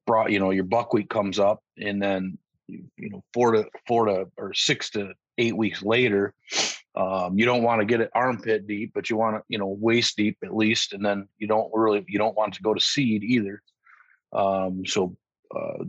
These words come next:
you would literally time it back to where you wanna do your planting for brassicas. You'd, you know, from, say, the middle of July to the first of August, you'd count back six weeks,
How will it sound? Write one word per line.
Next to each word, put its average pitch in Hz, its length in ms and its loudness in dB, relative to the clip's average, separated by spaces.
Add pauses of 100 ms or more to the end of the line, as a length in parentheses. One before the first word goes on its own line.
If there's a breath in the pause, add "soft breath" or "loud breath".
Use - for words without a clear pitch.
(140)
you 104 180 -2
would 92 180 0 (260)
literally 107 340 4 (340)
time 120 320 2
it 104 100 -2
back 107 340 0
to 113 80 -8
where 107 160 0
you 104 140 -2
wanna 101 220 -2
do 107 120 -4
your 98 140 -2
planting 101 540 -2
for 98 120 -4
brassicas. 98 640 0
You'd, 95 200 -8 (200)
you 101 80 -4
know, 92 140 -2
from, 92 320 -6 (180)
say, 95 280 -2
the 92 220 0 (360 loud breath)
middle 107 360 4
of 92 120 -2
July 98 420 4
to 98 80 0
the 87 80 -2
first - 320 -2
of 92 100 -6
August, 98 440 0
you'd 90 160 -8 (400)
count 101 280 0
back 101 340 2
six - 340 -2
weeks, 107 460 0